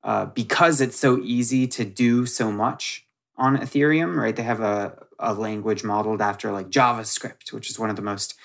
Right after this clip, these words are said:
widely used programming languages out there. Uh, it's, it's very easy to just, like, write a bunch of smart contracts and, and put them on the blockchain, and then it works. Um,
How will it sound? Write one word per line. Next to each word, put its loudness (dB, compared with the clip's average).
widely -4
used -8
programming -4
languages -8
out -6
there. -10
Uh, -8
it's, -8
it's -8
very 2
easy 0
to -2
just, -2
like, -4
write 0
a -2
bunch -2
of -10
smart 2
contracts 2
and, -8
and -6
put -2
them 2
on 2
the 0
blockchain, 2
and -2
then -2
it -6
works. 2
Um, -4